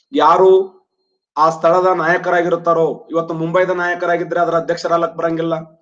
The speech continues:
ದೆಹಲಿಯ ನಾಯಕರಾಗಿದ್ರೆ ದೆಹಲಿಯ ಅಧ್ಯಕ್ಷ ಸ್ಥಾನ ವಹಿಸಕ್ ಬರಂಗಿಲ್ಲ, ಕಲ್ಕತ್ತಾದ ನಾಯಕತ್ವ ವಹಿಸಿಕೊಂಡ್ರೆ ಕಲ್ಕತ್ತಾದ ಅಧ್ಯಕ್ಷ ಆಗಕ್ ಬರಂಗಿಲ್ಲ.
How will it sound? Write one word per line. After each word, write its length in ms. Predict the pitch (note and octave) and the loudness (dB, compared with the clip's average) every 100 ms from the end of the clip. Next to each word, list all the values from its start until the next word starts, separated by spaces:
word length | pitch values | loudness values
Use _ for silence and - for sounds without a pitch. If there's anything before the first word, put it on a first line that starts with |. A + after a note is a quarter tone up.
| _ _ B2+ | _ _ -6
ದೆಹಲಿಯ 340 | D#3 E3+ F#3 | 0 2 2
ನಾಯಕರಾಗಿದ್ರೆ 760 | F3+ F3 E3+ F3 E3+ D#3+ E3+ E3 | 0 -2 0 0 0 0 -2 0
ದೆಹಲಿಯ 280 | D#3+ E3 | 0 0
ಅಧ್ಯಕ್ಷ 320 | F3 E3+ E3 E3+ | 0 -2 -4 -8
ಸ್ಥಾನ 280 | E3 E3+ | -2 -2
ವಹಿಸಕ್ 340 | E3 E3 E3 - | 0 -4 -6 -8
ಬರಂಗಿಲ್ಲ, 380 | D#3+ D#3+ D#3+ D#3+ D#3 _ _ | -6 -4 -6 -6 -10 _ _
ಕಲ್ಕತ್ತಾದ 460 | - D#3 E3 F3+ F#3 | -6 -2 -2 -2 0
ನಾಯಕತ್ವ 440 | F3 E3+ E3+ E3+ | 2 0 0 -2
ವಹಿಸಿಕೊಂಡ್ರೆ 480 | E3+ E3 - D#3+ E3 | -4 -4 -6 -4 -4
ಕಲ್ಕತ್ತಾದ 500 | D#3+ D#3+ E3 E3 E3 | -4 -6 -6 -2 -2
ಅಧ್ಯಕ್ಷ 260 | D#3 D#3+ E3+ | -2 -4 0
ಆಗಕ್ 260 | D#3+ D#3+ | 0 -2
ಬರಂಗಿಲ್ಲ. 380 | D#3+ D#3+ D#3 D#3 | -4 -4 -4 -6